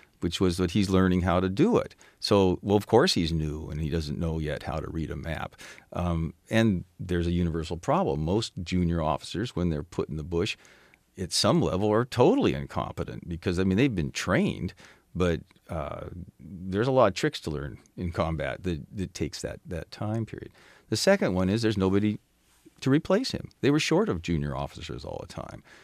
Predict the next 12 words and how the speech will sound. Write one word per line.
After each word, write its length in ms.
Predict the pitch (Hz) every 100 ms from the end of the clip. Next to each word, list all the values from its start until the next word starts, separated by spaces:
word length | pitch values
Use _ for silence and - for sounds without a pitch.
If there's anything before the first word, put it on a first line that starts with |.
| - _ _ _ -
And 400 | 104 101 95 92 - _ -
the 80 | 95
third 320 | - 214 226
thing 160 | 98
is, 180 | 87 98
is 140 | 107 101
that 100 | 82
you're 160 | 107
in 80 | 117
situations 840 | - 113 - 101 151 202 90 92 -
where 160 | - 104
you 160 | 120